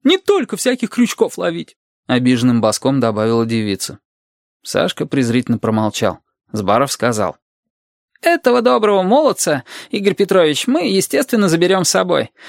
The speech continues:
А вам дадим направление к частному проводнику, он здешний.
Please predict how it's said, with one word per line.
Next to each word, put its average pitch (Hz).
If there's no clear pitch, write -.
А 214
вам 339
дадим 294
направление 220
к -
частному 151
проводнику, 151
он 196
здешний. 160